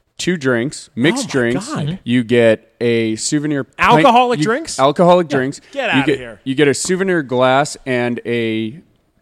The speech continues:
Speaker 1: challenge coin that's like a metal military style challenge coin, which you can use for re-entry for free. Or if you're like, "I like this thing,"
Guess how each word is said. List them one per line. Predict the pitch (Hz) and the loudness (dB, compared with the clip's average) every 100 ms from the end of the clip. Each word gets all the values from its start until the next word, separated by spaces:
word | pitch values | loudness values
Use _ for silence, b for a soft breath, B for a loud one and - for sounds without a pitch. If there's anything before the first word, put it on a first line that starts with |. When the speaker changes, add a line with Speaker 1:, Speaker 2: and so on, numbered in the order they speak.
| - | -8
Speaker 1:
challenge | - 170 165 127 | -4 -2 -4 -6
coin | - 113 | -4 -4
that's | 101 92 - - | -4 -6 -8 -2
like | 117 | 0
a | 113 | 0
metal | 113 127 131 127 123 123 120 | 0 2 2 2 0 -2 -4
military | 120 127 123 - 120 117 113 110 | -2 0 -2 -4 -6 -4 -4 -6
style | - - 107 104 98 | -6 -2 0 0 -4
challenge | - 151 156 120 | -6 -4 -2 -4
coin, | - 120 120 117 b b b - | -4 -2 -2 -4 b b b -4
which | 117 120 - - b b | 0 0 -2 -10 b b
you | 127 127 | -6 -2
can | 135 131 | -2 0
use | 143 143 143 - | 0 0 -2 -6
for | - - 127 120 117 113 104 - | -18 -10 -2 0 2 0 -2 -8
re-entry | 123 131 123 120 117 | -6 -4 -4 -6 -8
for | 101 - | -8 -12
free. | - 135 135 156 - - | -8 -2 -2 -2 -6 -2
Or | 180 190 143 117 | 2 4 2 0
if | 107 | -2
you're | 120 | -4
like, | 107 107 | -6 -8
"I | 147 214 | -10 -8
like | 214 240 233 | -6 -6 -6
this | 110 - | -10 -10
thing," | 101 90 82 | -12 -12 -12